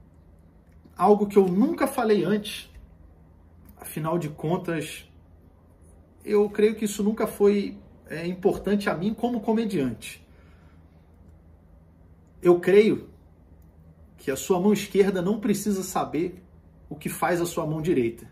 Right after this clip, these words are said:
Alguns podem tá até estranhando o fato de eu tá citando algo, uma passagem da Bíblia, pois devem achar que,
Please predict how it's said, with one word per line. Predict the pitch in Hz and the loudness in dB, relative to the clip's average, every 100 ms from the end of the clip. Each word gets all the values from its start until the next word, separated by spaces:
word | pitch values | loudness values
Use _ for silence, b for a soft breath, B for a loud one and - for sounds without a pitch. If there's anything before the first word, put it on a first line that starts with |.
| - b b b b b b b - - - - | -20 b b b b b b b -20 -20 -20 -16
Alguns | - 117 151 202 - | -10 -6 0 0 0
podem | - 165 | -6 -6
tá | 147 175 | -6 -6
até | 180 - 165 180 - - | -4 -4 -4 -4 -8 -12
estranhando | - - 147 147 214 180 | -6 -2 0 2 2 2
o | |
fato | - 165 170 | 0 -2 -2
de | 147 | -2
eu | 139 | -2
tá | 151 151 123 113 - - - | -2 -6 -8 -10 -18 -20 -18
citando | - 165 - 170 180 151 | -10 -8 -4 -4 0 0
algo, | 151 139 131 - - - - | 0 0 -4 -6 -20 -18 -8
uma | 127 | -4
passagem | 120 - 156 139 | -4 -2 0 0
da | 131 | -2
Bíblia, | 120 165 196 - - b b b b b - - | -4 -4 -2 -4 -8 b b b b b -20 -12
pois | 131 117 | -6 -4
devem | 123 131 143 | 0 -2 -2
achar | 123 120 - 139 | -6 -8 -8 -8
que, | - 147 139 123 123 | -8 -6 -4 -4 -6